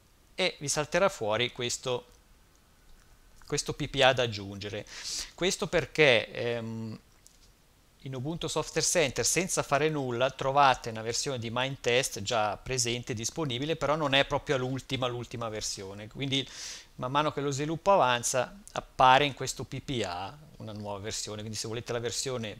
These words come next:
più nuova, più avanzata, aggiungete questo P P A, se no potete anche semplicemente installare la versione che trovate nei repository ufficiali. Ecco, quindi niente di che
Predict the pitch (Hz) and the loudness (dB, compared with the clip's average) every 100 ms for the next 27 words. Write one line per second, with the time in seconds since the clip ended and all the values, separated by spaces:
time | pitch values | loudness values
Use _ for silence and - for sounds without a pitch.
0 | - - 147 151 131 131 - 117 143 190 | -16 -8 -4 2 4 4 0 -2 -2 -2
1 | - 85 - 123 131 113 110 117 113 - | -2 -4 -6 -4 -4 -4 -4 -8 -8 -10
2 | 110 180 220 104 - 107 135 98 117 107 | -10 -8 0 2 2 -2 -8 -8 -8 -6
3 | 104 98 110 - 127 - - - - 113 | -6 -6 -10 -6 -8 -10 -20 -18 -14 -12
4 | 127 131 104 98 113 - 113 98 110 107 | -6 -6 -6 -8 -8 -4 -6 -6 -6 -6
5 | 107 - 101 101 101 107 110 92 90 95 | -6 -8 -8 -12 -12 -8 -6 -6 -6 -6
6 | 101 - - - _ - 120 120 123 127 | -8 -8 -14 -20 _ -14 -6 -4 -6 -6
7 | 117 113 - 110 110 - - - - - | -6 -8 -6 -6 -6 -10 -20 -20 -16 -12
8 | 113 - - - - - - - - _ | -12 -8 -8 -8 -16 -20 -20 -20 -20 _
9 | - - _ _ - - - - 104 - | -20 -20 _ _ -20 -20 -14 -10 -8 -10
10 | 117 - - - - - 185 190 190 151 | -14 -14 -14 -12 -14 -8 -4 0 0 2
11 | 185 208 214 160 - 135 196 | 2 4 2 0 4 4 4